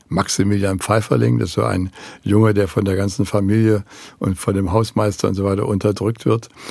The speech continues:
und sich dann wehren kann, indem er einen markerschütternden Pfiff ausstoßen kann. Sein Vater hat ihm, obwohl er versprochen hat, es nicht zu tun, ihm einen Zahn ausgerissen und dadurch konnte er pfeifen.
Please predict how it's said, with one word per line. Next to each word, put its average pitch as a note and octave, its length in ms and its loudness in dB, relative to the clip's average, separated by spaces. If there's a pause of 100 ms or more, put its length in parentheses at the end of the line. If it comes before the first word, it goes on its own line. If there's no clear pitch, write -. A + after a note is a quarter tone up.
(220)
und F#2+ 220 -2
sich G2+ 180 0
dann G2+ 480 -2
wehren G#2+ 320 4
kann, F#2+ 220 -2
indem F#2 260 -2
er F#2+ 120 -2
einen F2+ 180 0
markerschütternden F#2+ 840 -2
Pfiff - 380 -2 (120)
ausstoßen G2 600 -4
kann. G#2 280 -4 (340)
Sein F#2+ 220 -2
Vater G2+ 340 0
hat G2 160 -2
ihm, F#2+ 180 -2 (380)
obwohl G2+ 340 -4
er G2 80 -2
versprochen G2 480 -4
hat, G#2 120 -2
es - 140 -8
nicht G#2+ 200 -2
zu - 100 -8
tun, A2 260 0
ihm G2 200 0
einen F#2 100 -4
Zahn G2+ 240 -2
ausgerissen G2 640 -4
und F#2+ 160 -4
dadurch G2 240 -2
konnte - 300 -4
er - 160 -6
pfeifen. - 440 -12